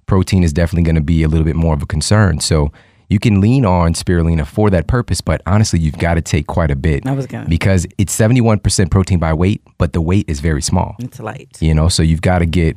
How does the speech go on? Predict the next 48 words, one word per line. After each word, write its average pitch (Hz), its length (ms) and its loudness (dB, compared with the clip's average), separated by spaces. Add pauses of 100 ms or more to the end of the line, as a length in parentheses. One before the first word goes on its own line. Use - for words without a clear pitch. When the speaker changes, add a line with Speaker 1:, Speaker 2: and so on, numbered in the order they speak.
(120)
Speaker 1:
s-, - 160 -10
probably 90 320 0
several 82 280 0
tablespoons 76 540 0
in 73 120 0
a 69 40 -2
day, 78 300 0
which 69 180 -4
is 71 100 -6
not 82 360 0
easy 92 340 2
because 85 240 -2
it's 113 140 -4
Speaker 2:
Mm-hmm. 113 80 -8
Speaker 1:
still 117 400 2 (240)
an 80 100 0
algae. 92 540 -2
Speaker 2:
Mm-hmm. 120 260 -6
Speaker 1:
You 80 80 2
know, 78 140 0
it 92 40 2
might 107 200 2
taste 104 260 0
great 95 240 2
in 82 80 0
guacamole, 82 600 0
but 73 240 -2 (300)
trying 90 180 0
to - 60 -2
throw 92 200 2
it 87 80 2
in 87 160 2
on 78 160 0
everything 80 720 -2
every 78 240 0
day, 73 320 -2 (320)
it - 80 -6
can 95 100 2
probably 90 280 2
be 78 160 0
a 73 40 2
little 73 180 0
bit 64 160 -6
tedious, 87 580 -2
Speaker 2:
Mm-hmm. 127 240 -8 (200)
Speaker 1:
you 76 140 0
know? 71 140 2
So 78 360 0